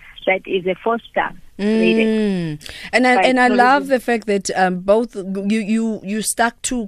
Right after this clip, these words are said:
Speaker 2: calling it Kone Village and didn't want to change the actual village in it. W-
Speaker 1: No, we, we, we did not.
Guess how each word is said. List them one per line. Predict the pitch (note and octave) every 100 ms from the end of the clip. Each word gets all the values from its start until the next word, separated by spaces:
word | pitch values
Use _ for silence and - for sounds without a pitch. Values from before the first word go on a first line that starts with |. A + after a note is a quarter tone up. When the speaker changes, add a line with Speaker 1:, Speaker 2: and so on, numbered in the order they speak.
| -
Speaker 2:
calling | A3+ A3+ G3+
it | F3+ F3
Kone | - F3+ E3+ G3+ - - -
Village | E3 F3+ G3+ G3 D#3+
and | F3 F3
didn't | F#3 G#3 G#3
want | F#3+ F#3+
to | -
change | E3+ - G#3 G3 G3+ F3 -
the | D3 F3 -
actual | F#3 - G3+ F3
village | E3 E3+ F#3+ F3+ D3+
in | - F3 D#3+
it. | C#3+ - - _ _ _ _ _ _ _
W- | F#3+ G3 G#3+
Speaker 1:
No, | G#3+ G#3+
we, | G#3 G3+
we, | G3+ -
we | F#3+ G3+
did | - G#3+
not. | G3+ F#3 D#3+